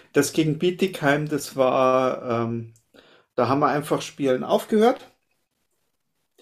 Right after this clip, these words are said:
Da waren wir uns zu sicher bei zwei Toren Führung, ähm, und da muss ich sagen, kam das Gefühl der immer wieder vorgeworfenen Überheblichkeit nicht von den Tribünen aus, weil da wa-,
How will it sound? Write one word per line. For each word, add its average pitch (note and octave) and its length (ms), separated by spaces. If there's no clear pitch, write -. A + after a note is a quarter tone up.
Da C#3+ 160
waren D#3+ 200
wir D#3 120
uns D3 240
zu A3+ 120
sicher A3 360
bei E3 220
zwei D#3+ 280
Toren D#3 380
Führung, F3 680
ähm, C#3 440
und D3 280
da C#3 200
muss D3+ 260
ich - 140
sagen, C#3+ 680
kam C#3+ 300
das D#3 200
Gefühl G3 960
der C#3+ 380
immer D#3 280
wieder D#3 160
vorgeworfenen C#3+ 1200
Überheblichkeit C3 1160
nicht D#3+ 500
von D#3 300
den D3 240
Tribünen D#3+ 560
aus, D3+ 340
weil C#3 120
da C3+ 180
wa-, C3+ 140